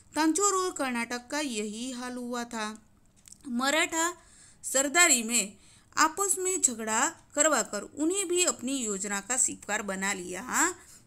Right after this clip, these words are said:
था। मराठों के साथ लड़ाई करके निजाम को काफ़ी नुकसान उठाना पड़ा था, इसीलिए निजाम ने सर्वप्रथम इस योजना को स्वीकार किया था।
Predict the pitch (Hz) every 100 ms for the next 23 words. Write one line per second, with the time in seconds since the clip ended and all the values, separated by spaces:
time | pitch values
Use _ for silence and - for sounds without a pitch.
0 | _ - 190 185 - - - - 247 311
1 | 381 403 381 370 370 - 262 214 - -
2 | - 240 277 339 370 - 226 240 214 180
3 | - 240 277 370 349 330 359 349 233 -
4 | 220 208 247 349 - - _ - 320 349
5 | 427 403 285 262 226 208 202 185 175 202
6 | 196 - - - - 330 392 381 381 359
7 | 262 269 254 285 285 240 226 247 220 208
8 | 240 262 - 233 - 214 208 196 202 202
9 | - - 190 208 214 214 214 208 202 202
10 | 196